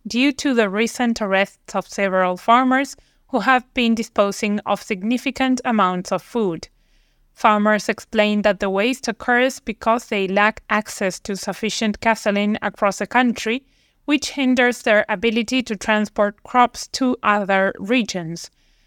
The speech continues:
As a result, their harvests go to waste. Despite Maduro's assurances, ongoing challenges such as inadequate financing and limited credit access persist,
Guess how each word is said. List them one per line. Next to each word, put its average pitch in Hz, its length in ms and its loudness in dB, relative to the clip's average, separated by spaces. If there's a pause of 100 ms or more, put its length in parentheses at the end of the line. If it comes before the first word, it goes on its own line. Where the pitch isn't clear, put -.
(160)
As 220 240 2
a 208 100 2
result, 269 580 2 (120)
their 262 180 2
harvests 196 1000 -2
go 180 260 0
to 180 180 -4
waste. 160 520 -6 (1500)
Despite 220 520 2
Maduro's 214 640 2
assurances, 254 1000 -2
ongoing 214 600 2
challenges 220 640 0
such - 420 -2
as 214 260 0
inadequate 202 680 -2
financing 208 840 -2
and 196 240 -2
limited 190 500 -4
credit 196 400 0
access 180 460 -4
persist, - 680 -4